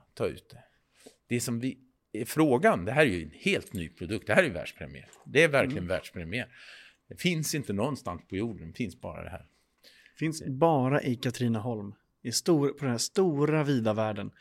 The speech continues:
Speaker 2: så finns detta bara i Katrineholm.
Speaker 1: Ja, dessutom i den lilla solparken
Speaker 2: Mm.
Speaker 1: i Katrineholm. För att, att vi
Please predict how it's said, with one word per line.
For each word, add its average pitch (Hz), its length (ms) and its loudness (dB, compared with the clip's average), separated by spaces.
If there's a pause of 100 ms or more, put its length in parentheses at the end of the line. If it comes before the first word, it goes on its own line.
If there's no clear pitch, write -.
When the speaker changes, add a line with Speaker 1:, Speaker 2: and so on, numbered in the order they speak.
(180)
Speaker 2:
så - 120 -8
finns 117 280 -2
detta 160 340 0
bara 110 520 2
i - 100 -8
Katrineholm. 107 600 -8
Speaker 1:
Ja, 90 380 -6
dessutom 110 600 0
i 87 220 -2 (760)
den 98 340 -2
lilla 95 360 2
solparken - 760 -4
Speaker 2:
Mm. 104 120 -18 (640)
Speaker 1:
i 98 220 0
Katrineholm. 82 580 -12
För 104 140 -6
att, 92 220 -6 (1800)
att 120 260 0
vi 123 100 2